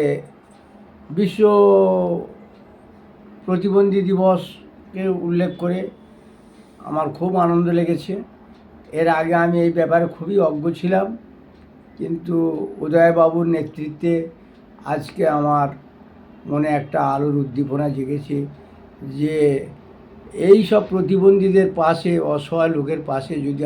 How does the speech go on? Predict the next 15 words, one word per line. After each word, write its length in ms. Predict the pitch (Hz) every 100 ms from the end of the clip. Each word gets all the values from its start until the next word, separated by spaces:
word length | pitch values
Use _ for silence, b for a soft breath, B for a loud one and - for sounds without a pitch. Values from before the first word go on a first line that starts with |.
| 135
আমাদের 320 | 147 139 143 123 117
জীবনের 380 | 131 135 139 -
কিছুটা 380 | 135 151 147 143 139 - B B B B -
সময় 340 | - 143 147 143 143
যদি 160 | 139 147
ব্যয় 220 | 143 135 135
করতে 240 | 147 - 143
পারি, 240 | 143 143 135 - - B B B B -
কিছুটা 360 | 190 185 214 220 214
যদি 160 | 202 196
তাদেরকে 400 | 202 190 196 180 185 -
সাহায্য 340 | 175 170 165 170
করতে 220 | 170 143 170
পারি, 220 | 170 170 175 175 B B B B -
এমনকি 300 | 160 202 196